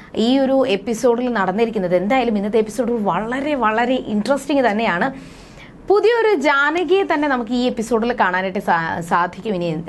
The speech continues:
പറഞ്ഞു തീരുന്നില്ല. എന്തൊക്കെയായിരിക്കും ഇന്നത്തെ എപ്പിസോഡിൽ സംഭവിക്കുക എന്ന് നമുക്ക് നോക്കാം. അതിനു മുൻപ് ആദ്യമായിട്ടാണ് ഈ ചാനൽ കാണുന്നതെങ്കിൽ തീർച്ചയായിട്ടും സബ്സ്ക്രൈബ് ചെയ്യുക. അപ്പോൾ ഞങ്ങളിടുന്ന പുതിയ സീരിയൽ റിവ്യൂ വീഡിയോസ് എല്ലാം നിങ്ങൾക്ക് ലഭിക്കുന്നതായിരിക്കും. അങ്ങനെ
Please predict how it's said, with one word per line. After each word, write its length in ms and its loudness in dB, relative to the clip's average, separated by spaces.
പറഞ്ഞു 260 -2
തീരുന്നില്ല. 520 0
എന്തൊക്കെയായിരിക്കും 600 2
ഇന്നത്തെ 220 2
എപ്പിസോഡിൽ 440 0
സംഭവിക്കുക 480 0
എന്ന് 260 0
നമുക്ക് 200 -2
നോക്കാം. 280 0
അതിനു 160 -2
മുൻപ് 240 0
ആദ്യമായിട്ടാണ് 720 0
ഈ 20 -4
ചാനൽ 280 2
കാണുന്നതെങ്കിൽ 420 0
തീർച്ചയായിട്ടും 440 2
സബ്സ്ക്രൈബ് 360 0
ചെയ്യുക. 240 2
അപ്പോൾ 260 0
ഞങ്ങളിടുന്ന 440 -2
പുതിയ 340 2
സീരിയൽ 360 0
റിവ്യൂ 240 0
വീഡിയോസ് 340 2
എല്ലാം 320 0
നിങ്ങൾക്ക് 360 4
ലഭിക്കുന്നതായിരിക്കും. 600 0
അങ്ങനെ 400 2